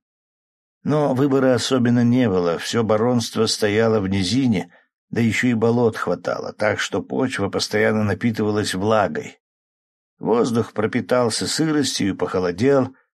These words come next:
не спасало даже выглянувшее из-за туч солнце. Слабый ветерок оказался промозглым,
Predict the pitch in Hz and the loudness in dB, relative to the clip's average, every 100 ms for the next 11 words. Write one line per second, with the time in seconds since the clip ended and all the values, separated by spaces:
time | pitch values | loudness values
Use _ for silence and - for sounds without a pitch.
0 | _ _ _ - 131 131 135 - 160 107 | _ _ _ -4 -2 0 0 2 4 4
1 | 95 90 92 95 - 92 113 110 104 104 | 2 0 2 0 -2 -2 0 2 2 0
2 | - 101 98 95 92 - 113 98 - - | 0 -2 -2 -2 -4 -4 -4 -2 -4 0
3 | 101 87 - - - _ _ _ _ _ | 0 0 -4 -8 -12 _ _ _ _ _
4 | _ - 110 113 110 104 95 101 123 127 | _ -2 0 2 0 -2 -2 0 2 2
5 | 95 90 95 104 104 - 85 90 92 110 | 0 -2 0 2 2 0 -2 0 2 4
6 | 127 113 87 87 | 4 2 0 0